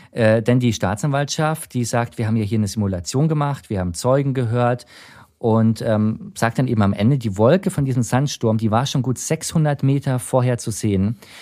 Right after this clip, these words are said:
Und, ähm, die Angeklagten, die wären aber trotzdem nicht langsamer geworden. Die hätten nicht gebremst.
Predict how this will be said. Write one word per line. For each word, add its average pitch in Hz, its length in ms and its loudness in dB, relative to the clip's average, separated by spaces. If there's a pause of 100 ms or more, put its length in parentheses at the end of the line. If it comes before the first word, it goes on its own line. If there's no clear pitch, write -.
(280)
Und, 110 480 2
ähm, 107 460 2 (260)
die - 140 -4
Angeklagten, 139 920 0 (320)
die 113 200 0
wären 127 160 4
aber 131 160 2
trotzdem 139 320 -2
nicht 120 140 2
langsamer 117 400 0
geworden. 90 600 -4
Die 95 100 -2
hätten 110 240 0
nicht 107 180 -2
gebremst. - 680 -2